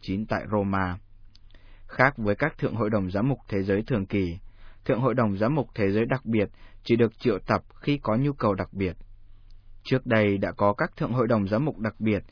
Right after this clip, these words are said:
như Thượng Hội đồng Giám mục Hòa Lan năm một nghìn chín trăm tám mươi hoặc Thượng Hội đồng Giám mục về Liban năm một nghìn chín trăm chín mươi lăm. Ngoài ra, có các Thượng Hội đồng Giám mục đặc biệt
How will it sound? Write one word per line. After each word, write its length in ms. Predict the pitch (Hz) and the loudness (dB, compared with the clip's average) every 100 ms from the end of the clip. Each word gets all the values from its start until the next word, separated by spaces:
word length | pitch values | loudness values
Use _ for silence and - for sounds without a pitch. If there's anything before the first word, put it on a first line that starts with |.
| - - - - | -20 -20 -14 -2
như 320 | 113 113 110 | 2 4 2
Thượng 160 | 120 104 | 0 -2
Hội 160 | 127 117 | 0 2
đồng 200 | 107 98 | 2 2
Giám 180 | 104 | 0
mục 120 | 143 - | 0 -2
Hòa 260 | 107 101 87 | -2 0 0
Lan 300 | 104 127 135 - - | 0 0 -2 -10 -4
năm 160 | 127 131 | 0 2
một 60 | |
nghìn 240 | 117 104 85 | 2 0 -2
chín 180 | 98 101 | -4 -2
trăm 180 | 117 110 | -2 -2
tám 260 | 98 107 | -2 0
mươi 280 | 113 104 92 - - - - | 2 2 -2 -8 -20 -20 -10
hoặc 200 | - 120 - | 0 0 2
Thượng 160 | 113 120 | -2 0
Hội 120 | 120 | 2
đồng 200 | 113 95 | 2 2
Giám 180 | 104 143 | 0 0
mục 120 | 110 | -2
về 200 | 107 101 | 0 0
Liban 460 | 92 127 131 123 127 - - - | 2 0 2 0 -2 -10 -12 -2
năm 160 | 131 | 0
một 60 | 127 | 2
nghìn 240 | 110 87 | 0 -2
chín 200 | - 98 | -4 -4
trăm 180 | 104 113 | -2 -2
chín 200 | - 104 | -2 0
mươi 80 | 117 | 0
lăm. 180 | 110 95 - - - - - - | 0 -2 -8 -18 -20 -20 -10 0
Ngoài 240 | 110 92 | 0 2
ra, 300 | 98 101 98 - - - - | 2 0 0 -6 -20 -4 2
có 140 | 104 | 2
các 180 | 160 175 | 2 -2
Thượng 140 | 120 113 | -2 0
Hội 140 | 117 | 2
đồng 180 | 113 98 | 2 2
Giám 160 | 107 151 | 0 0
mục 160 | 120 | -2
đặc 160 | 120 110 | -6 -4
biệt 240 | 117 113 | 0 0